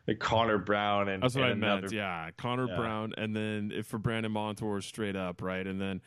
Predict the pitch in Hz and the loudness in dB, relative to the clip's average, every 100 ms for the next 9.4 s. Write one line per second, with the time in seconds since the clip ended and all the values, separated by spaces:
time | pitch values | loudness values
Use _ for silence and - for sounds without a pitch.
0 | - - - 120 113 101 - 120 120 - | -16 -20 -4 -2 0 0 0 0 -2 -2
1 | 123 113 110 107 101 98 101 98 104 107 | -2 -2 -2 -2 -2 -4 -4 -2 -2 -2
2 | 113 107 101 - 107 101 92 101 92 90 | -2 -2 -2 -2 -2 -2 -2 -4 -2 -4
3 | 95 90 101 87 90 87 85 87 92 87 | -4 -4 -4 -4 -4 -4 -8 -4 -4 -4
4 | 90 87 95 92 107 95 90 90 90 92 | -4 -4 -4 -2 -2 -4 -4 -4 -6 -8
5 | - 92 87 85 80 90 92 92 95 95 | -8 -6 -6 -8 -6 -4 -2 -2 -2 -2
6 | 90 90 87 85 104 90 87 - - - | -2 -4 -6 -6 -6 -4 -6 -10 -20 -20
7 | _ 98 87 - 104 98 - 113 110 101 | _ -4 -4 -2 -4 -4 -4 -2 0 0
8 | 98 90 92 92 98 98 85 92 87 87 | -2 -2 -6 -6 -6 -6 -4 -6 -6 -8
9 | 85 71 - | -10 -10 -14